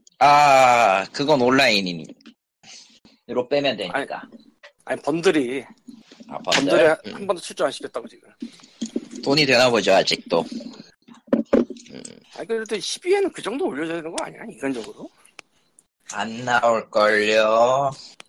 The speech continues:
Speaker 2: 그래서 굉장히 이상한 번들이 됐어요. 이건 혼종도 뭐 이런 이상한 혼종이 다 있어요.
Speaker 1: 혼종이라고 부르기도 아깝지 않아요? 솔직히 얘기하면.
Speaker 2: 그렇긴 한데, 나, "우와, 이 혼종은 뭔가"라고 해야지 사람들이 호기심을 갖고.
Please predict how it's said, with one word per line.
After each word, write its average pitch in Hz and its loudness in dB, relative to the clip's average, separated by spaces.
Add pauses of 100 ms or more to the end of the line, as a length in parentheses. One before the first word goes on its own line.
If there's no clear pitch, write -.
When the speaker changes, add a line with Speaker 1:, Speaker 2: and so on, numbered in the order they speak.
(200)
Speaker 2:
그래서 214 -4 (120)
굉장히 196 0
이상한 214 2
번들이 151 -4
됐어요. - -6
이건 139 -10 (320)
혼종도 202 -6
뭐 127 -8
이런 165 -2
이상한 175 -6
혼종이 156 -8
다 123 -6
있어요. - -18 (1040)
Speaker 1:
혼종이라고 175 2
부르기도 139 -2
아깝지 117 2
않아요? 98 0
솔직히 131 -8
얘기하면. 80 -8 (600)
Speaker 2:
그렇긴 190 0
한데, 170 6 (240)
나, 127 -8 (140)
"우와, 160 -6
이 156 -8
혼종은 175 -6
뭔가"라고 147 -2
해야지 165 -8
사람들이 151 -10
호기심을 170 -18
갖고. 127 -16